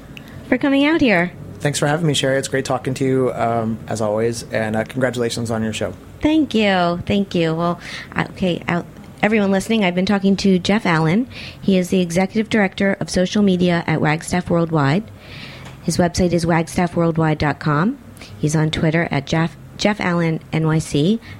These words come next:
Speaker 1: at Wagstaff New York. Instagram is Jeffrey F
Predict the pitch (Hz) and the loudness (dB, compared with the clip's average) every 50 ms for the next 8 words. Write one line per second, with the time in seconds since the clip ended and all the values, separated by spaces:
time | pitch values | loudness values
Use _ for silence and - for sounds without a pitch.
0 | - - - 151 - - 147 165 170 175 175 - - - 160 160 160 160 - - | -6 -2 -2 -2 0 0 0 0 0 0 -2 -4 -4 0 0 0 0 -2 -4 -4
1 | - 156 156 147 147 147 160 185 - - - - - - - - - - 170 185 | 0 2 2 4 4 2 2 0 -2 -6 -12 -18 -18 -18 -20 -10 -2 0 0 0
2 | - - - - 170 160 165 156 147 - - - - 196 202 202 - - 185 160 | 0 -2 -2 -2 0 2 2 0 0 -2 -6 -2 0 0 0 0 0 0 0 0
3 | 147 - - - - - - - 214 240 233 - - | -2 -4 -10 -20 -14 -6 -2 0 0 0 -2 -6 -14